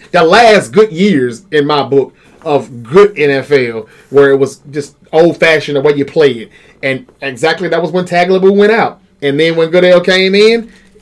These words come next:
it was the new N F L. And to me, it's been flushing down the toilet ever <laughs> since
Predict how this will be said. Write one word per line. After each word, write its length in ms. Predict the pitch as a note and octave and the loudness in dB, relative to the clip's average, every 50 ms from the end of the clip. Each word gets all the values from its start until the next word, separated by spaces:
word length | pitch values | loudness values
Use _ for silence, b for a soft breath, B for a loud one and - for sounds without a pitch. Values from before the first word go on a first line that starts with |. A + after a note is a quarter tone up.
| b _ | b _
it 60 | - D#3 | -6 -4
was 140 | E3+ E3 | -4 0
the 120 | D3 F#3+ G3 | 2 4 4
new 260 | G3+ A3+ B3 A3 E3+ | 4 4 2 2 2
N 100 | D#3 C#3 | 2 2
F 160 | C3 B2+ B2 | 0 -2 -2
L. 300 | C#3 B2+ A2 A2 A2 G#2 | -4 -4 -4 -6 -10 -12
And 280 | G#2+ B2+ B2+ B2 A#2 - _ - - - - - - - | -8 -8 -8 -8 -10 -14 _ -20 -20 -20 -20 -20 -16 -2
to 120 | - D3+ | 0 0
me, 400 | C#3 D#3 F3+ G3 G#3 G#3+ G#3+ G#3 b b b b b b | 2 4 2 2 2 2 -2 -6 b b b b b b
it's 200 | E3+ F3+ D3+ B2 | -2 -2 -2 0
been 180 | C3+ C#3+ B2+ | -2 -2 -2
flushing 380 | - - E3+ F3+ F3+ - F#3+ F3 | -2 -2 0 0 0 0 -2 -2
down 160 | F3+ F3+ F3+ | 0 0 0
the 80 | E3+ E3+ | -2 0
toilet 280 | - F#3+ F#3 F#3 F3 | 0 0 0 0 0
ever 160 | F3 E3+ E3+ E3+ | -2 -2 -4 -4
<laughs> 20 | |
since 520 | - - E3+ C#3+ - E3+ - - - - | -2 -2 -2 -2 -2 -8 -12 -12 -16 -18